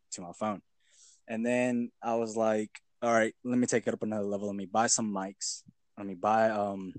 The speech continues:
a little setup." I got that, uh, s-, um, situated, and then I started inviting people over.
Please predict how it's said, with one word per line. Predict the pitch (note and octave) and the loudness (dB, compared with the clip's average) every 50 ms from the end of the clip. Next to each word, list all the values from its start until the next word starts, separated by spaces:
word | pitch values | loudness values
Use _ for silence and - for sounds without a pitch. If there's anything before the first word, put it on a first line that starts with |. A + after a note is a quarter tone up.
| - - - _ _ _ _ _ _ _ _ _ _ _ - | -12 -12 -14 _ _ _ _ _ _ _ _ _ _ _ -8
a | G2+ | -4
little | F#2+ G#2 G#2 | -2 -2 0
setup." | F#2 - - F#2+ F#2 F2+ F2+ _ _ _ _ _ _ _ _ - | 0 0 -2 -2 -4 -6 -10 _ _ _ _ _ _ _ _ -10
I | - G#2 | -4 0
got | A2 A#2 A#2 - | 2 2 4 4
that, | A#2+ A#2 A#2 - _ _ - - | 4 2 2 -2 _ _ -8 -4
uh, | G#2 G2 G2 F#2 | -4 -2 -2 -4
s-, | - - - - - | -4 -6 -8 -8 -8
um, | G2+ G#2 G2 F#2+ F#2 F2+ F2+ F2 - - | -6 -6 -6 -6 -6 -8 -10 -14 -14 -8
situated, | - - G#2+ - - A2 G2+ G2 G2 G2 G2 G2 F#2+ | -4 -4 -2 -2 -2 -2 0 0 0 0 -2 -4 -4
and | F#2+ F#2 F#2+ F#2 | -6 -8 -8 -6
then | F#2+ G2 F#2+ F#3+ F#3+ F#3+ - _ _ _ _ _ _ _ _ - | -6 -6 -6 -6 -8 -12 -16 _ _ _ _ _ _ _ _ -16
I | - G#2+ | -14 -10
started | - - A2 A2+ A2 | -4 -2 0 0 2
inviting | G2+ F#2 A#2+ C3 C#3+ C#3+ | 2 4 6 6 6 8
people | C3 - C#3+ - C#3 A#2+ A#2+ | 6 6 4 4 2 4 6
over. | B2 B2 A#2+ A#2 A#2+ A#2+ A#2+ A#2+ A#2+ - | 6 6 6 6 4 4 6 4 2 0